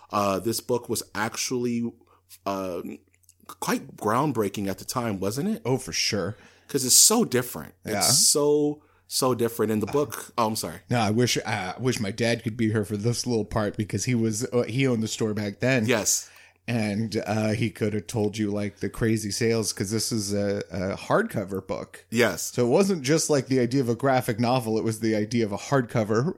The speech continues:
Speaker 1: Wow.
Speaker 2: So
Speaker 1: Like, one of the
Speaker 2: in
Speaker 1: first, huh?
Speaker 2: nineteen eighty-nine, it's one of the first comic books to ever come out as just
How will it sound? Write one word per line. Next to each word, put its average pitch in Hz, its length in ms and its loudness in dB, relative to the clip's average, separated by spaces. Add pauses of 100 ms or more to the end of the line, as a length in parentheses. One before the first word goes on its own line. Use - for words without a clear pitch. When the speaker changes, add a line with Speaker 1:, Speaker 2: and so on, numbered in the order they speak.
Speaker 1:
Wow. 104 600 2 (120)
Speaker 2:
So 101 60 -12
Speaker 1:
Like, 98 80 -6
one 117 100 2
of 107 60 0
the 117 60 2
Speaker 2:
in 131 80 4
Speaker 1:
first, 143 140 6
huh? 113 140 4
Speaker 2:
nineteen 151 120 4
eighty-nine, 127 800 4 (500)
it's 120 240 2
one 131 180 2
of 123 60 2
the 104 60 -2
first 123 360 0
comic 123 320 2
books 131 240 -2
to - 120 -4
ever 117 200 0
come 113 220 2
out 113 240 0
as 110 180 0
just - 680 -2